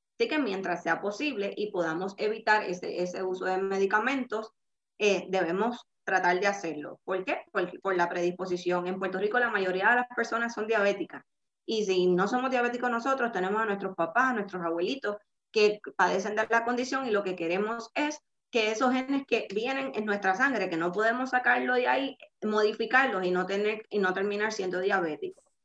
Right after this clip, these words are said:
Algo bien importante es el rol de la vitamina D en pacientes con ente-, esclerosis múltiple. La vitamina D es una vitamina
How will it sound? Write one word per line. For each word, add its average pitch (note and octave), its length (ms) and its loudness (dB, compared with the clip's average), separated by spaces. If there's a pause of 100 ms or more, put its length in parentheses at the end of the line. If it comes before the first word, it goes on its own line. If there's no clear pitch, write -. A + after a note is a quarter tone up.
(1500)
Algo C#4 260 4
bien A#3 220 0
importante C#4+ 600 2
es A3 120 0
el A3+ 80 0
rol A3+ 160 2
de A#3+ 100 2
la B3+ 120 6
vitamina B3 640 0
D C4 80 2
en C4 160 0
pacientes G3 460 0
con F#3+ 200 -2
ente-, F3+ 320 -4
esclerosis F#3 480 -2
múltiple. E3 680 -2
La F#3+ 120 4
vitamina F#3+ 520 4
D D4+ 120 2
es C#4+ 100 -4
una G#3 240 2
vitamina A#3 500 0